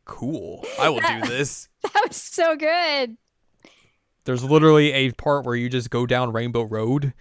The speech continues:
Speaker 2: Yep.
Speaker 1: And one of the characters is like, "This reminds me of <laughs> something."
Speaker 2: Well, and even if you fall off the level, like, the book, like,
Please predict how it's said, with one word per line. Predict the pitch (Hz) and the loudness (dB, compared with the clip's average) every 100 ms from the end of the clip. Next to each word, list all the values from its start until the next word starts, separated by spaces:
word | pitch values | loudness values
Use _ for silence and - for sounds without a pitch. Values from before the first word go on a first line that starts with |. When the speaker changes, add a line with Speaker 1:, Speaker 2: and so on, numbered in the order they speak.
| _ - | _ -4
Speaker 2:
Yep. | 247 254 - | -4 -4 -4
Speaker 1:
And | 117 120 120 | -4 -4 -2
one | 120 | 0
of | 127 | 0
the | |
characters | 127 123 127 | 0 -2 -2
is | 110 | -6
like, | 104 - _ _ | -8 -10 _ _
"This | - 294 196 | -8 -4 -2
reminds | 233 143 160 113 | 0 2 2 2
me | 110 | 0
of | 107 | -2
<laughs> | - | -2
something." | - - - - - - - | -4 -2 -2 -4 -18 -20 -10
Speaker 2:
Well, | 277 311 | 2 2
and | 330 | 4
even | 339 427 | 0 -2
if | 415 | -2
you | 349 | -6
fall | - 349 349 | -2 0 2
off | 339 | 2
the | 320 | 0
level, | 302 294 302 320 | 0 -2 0 0
like, | 269 254 269 | 0 -2 -4
the | |
book, | 240 269 302 - _ _ _ _ | -2 0 -2 -8 _ _ _ _
like, | 294 262 | -4 -4